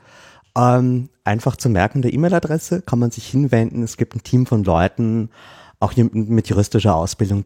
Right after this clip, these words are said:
die die Fälle prüfen. Ähm,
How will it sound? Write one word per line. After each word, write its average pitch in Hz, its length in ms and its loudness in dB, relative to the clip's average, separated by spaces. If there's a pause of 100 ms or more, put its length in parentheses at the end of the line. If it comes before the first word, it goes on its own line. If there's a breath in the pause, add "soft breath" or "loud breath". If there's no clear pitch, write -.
die 98 220 -8
die 98 240 -6
Fälle 87 280 -2
prüfen. 113 500 -6 (720 soft breath)
Ähm, 104 640 4